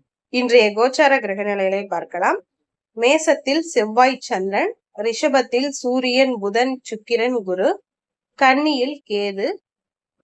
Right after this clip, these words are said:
கும்பத்தில் சனி, மீனத்தில் ராகு. இன்றைய ராசி பலன் பார்க்கலாம். மேச ராசிக்காரர்களுக்கு புதிய வேலை நிமித்தமான சிந்தனைகள் அதிகரிக்கும். எதிர்பாராத சில செலவுகளால் நெருக்கடிகள் உண்டாகும்.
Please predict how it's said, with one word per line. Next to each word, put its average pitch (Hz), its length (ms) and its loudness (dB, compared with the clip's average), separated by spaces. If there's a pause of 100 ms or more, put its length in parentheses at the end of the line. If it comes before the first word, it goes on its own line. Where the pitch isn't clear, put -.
(140)
கும்பத்தில் 294 600 2
சனி, 208 380 -2 (300)
மீனத்தில் 269 540 0
ராகு. 180 440 0 (2000)
இன்றைய 226 460 4
ராசி 208 320 4
பலன் 196 260 -2
பார்க்கலாம். 190 520 -2 (680)
மேச 311 420 2
ராசிக்காரர்களுக்கு 226 920 -2 (100)
புதிய 277 360 0
வேலை 233 300 2
நிமித்தமான 202 640 -2
சிந்தனைகள் 202 500 -2
அதிகரிக்கும். 180 600 -2 (520)
எதிர்பாராத 226 840 2
சில 202 260 -4
செலவுகளால் 202 680 -2
நெருக்கடிகள் 208 600 0
உண்டாகும். 180 520 -2